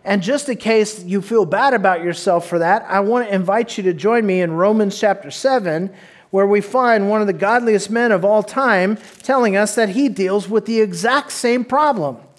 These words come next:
Romans chapter seven is written by the Apostle Paul.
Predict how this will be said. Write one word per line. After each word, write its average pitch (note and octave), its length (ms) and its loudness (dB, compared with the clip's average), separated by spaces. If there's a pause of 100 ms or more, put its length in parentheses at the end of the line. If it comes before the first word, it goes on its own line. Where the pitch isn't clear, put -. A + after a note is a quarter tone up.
(440)
Romans D#4 520 2
chapter B3+ 360 0
seven G3+ 580 0 (340)
is D#3 160 -8
written A#3 240 0
by A3 160 4
the G#3 100 2
Apostle G3+ 480 0
Paul. G3 540 -2